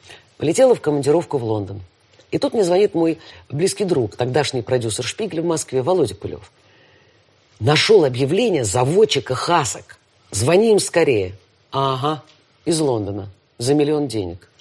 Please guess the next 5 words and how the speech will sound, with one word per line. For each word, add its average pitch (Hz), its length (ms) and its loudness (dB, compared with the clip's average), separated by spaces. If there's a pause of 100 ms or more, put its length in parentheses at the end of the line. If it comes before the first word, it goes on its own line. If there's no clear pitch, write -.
(180)
Щас". - 400 -4 (1080)
Но 107 120 -4
жгучее 104 440 -4
желание 113 420 -2
победило. 87 560 -8